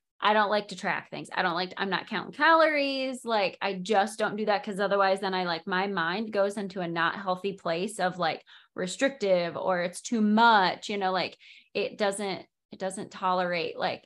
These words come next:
just realizing this is a gauge, you know, ki-, some people are like that with the scale, where it's literally just a number.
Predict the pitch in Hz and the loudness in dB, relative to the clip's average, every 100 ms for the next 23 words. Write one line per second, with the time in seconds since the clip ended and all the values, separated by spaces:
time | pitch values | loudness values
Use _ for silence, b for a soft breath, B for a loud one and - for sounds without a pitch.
0 | 190 185 185 190 185 170 175 160 170 185 | -8 -8 -6 -4 -2 -2 -4 -8 -6 -6
1 | 180 202 190 262 233 175 147 220 240 254 | -4 -4 2 4 4 0 -4 -4 -2 0
2 | 311 - 330 311 302 254 240 226 208 202 | -2 -2 0 0 0 2 4 4 4 0
3 | 214 196 180 208 196 190 190 220 - 233 | 0 0 0 0 -2 -2 -4 -6 -4 -2
4 | 202 165 - - B B - 196 - 214 | -2 -2 -4 -10 B B -4 -4 -4 -8
5 | - 202 220 285 349 330 254 262 208 214 | -8 -4 4 6 6 0 0 -4 0 0
6 | 226 175 165 | 2 0 -2